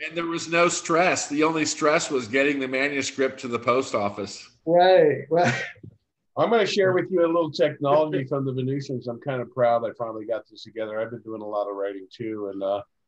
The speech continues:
Speaker 3: I
Speaker 1: Wonderful.
Speaker 3: my, my eyesight went down with the advent of cell phones, but, um, I'm
Speaker 1: Totally.
Speaker 3: I'm gonna share with you, um, um, the device I'm wearing around my neck. This is, uh, Fred Bell, uh, who, who, uh,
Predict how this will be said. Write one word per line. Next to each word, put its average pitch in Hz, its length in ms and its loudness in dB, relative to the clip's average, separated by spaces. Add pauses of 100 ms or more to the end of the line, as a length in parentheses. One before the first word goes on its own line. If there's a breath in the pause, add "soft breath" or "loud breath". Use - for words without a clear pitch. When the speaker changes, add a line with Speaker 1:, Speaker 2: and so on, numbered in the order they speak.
Speaker 3:
I - 120 -18
Speaker 1:
Wonderful. 139 420 -4
Speaker 3:
my, 123 260 -2 (100)
my 127 240 -4
eyesight 123 540 -2
went 110 220 -10
down 113 240 -6
with 107 140 -10
the 107 100 -12 (120)
advent 107 300 -8
of 92 80 -12
cell 110 400 -2
phones, 92 420 -8
but, 87 160 -2 (440)
um, 92 80 -2
I'm 98 300 2
Speaker 1:
Totally. 92 280 -6 (240)
Speaker 3:
I'm 147 140 4
gonna 143 160 4
share 131 260 2
with 123 200 0
you, 120 360 -2
um, 95 420 0 (540)
um, 95 400 -6 (420)
the 117 100 -2
device 110 420 0
I'm 107 80 -2
wearing 113 240 0
around 107 300 0
my 98 100 0
neck. 107 340 -2
This 107 220 -10
is, 101 220 -8
uh, 98 220 4 (180)
Fred 107 280 -2
Bell, 104 380 2 (380)
uh, 92 240 -4
who, - 340 -12
who, 110 300 -6
uh, 95 140 0